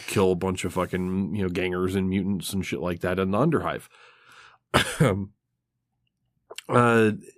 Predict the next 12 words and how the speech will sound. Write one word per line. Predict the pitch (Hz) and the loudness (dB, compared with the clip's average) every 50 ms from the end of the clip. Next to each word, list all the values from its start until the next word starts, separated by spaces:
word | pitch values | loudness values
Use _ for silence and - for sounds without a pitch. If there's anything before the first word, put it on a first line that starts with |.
| _ _ _ | _ _ _
it's | - 139 143 160 147 - | 2 2 2 2 0 0
coming | - 170 160 151 147 | 0 2 2 4 4
out | 135 127 123 | 6 6 6
on | 120 113 110 101 | 6 6 4 4
June | 104 117 110 104 90 | 4 4 4 4 2
first, | - - 131 175 160 104 95 - - - - _ _ _ _ - - - - - _ _ _ - | 2 2 2 4 4 2 0 -4 -6 -10 -12 _ _ _ _ -20 -20 -20 -20 -20 _ _ _ -4
uh, | 80 90 92 92 90 90 85 82 82 - - - - _ _ | 0 2 4 4 6 4 4 2 2 -2 -8 -16 -20 _ _
and | 120 113 110 107 107 104 104 104 104 101 98 - - - - - - - _ _ _ _ - 123 113 110 117 - | 2 4 4 6 6 6 4 4 4 2 0 -2 -4 -4 -6 -8 -10 -12 _ _ _ _ -6 -4 -4 -4 -6 -2
it | - 117 120 123 120 - - | 2 4 4 4 2 0 -2
kind | - 147 147 135 | 0 2 4 6
of, | 123 120 117 110 98 - - - - - - _ _ _ _ _ _ _ _ _ - | 6 6 4 4 0 -4 -10 -12 -14 -18 -20 _ _ _ _ _ _ _ _ _ -2
it's, | 120 131 120 117 - - - - 123 - | 0 0 0 0 0 -2 -2 -4 -6 -10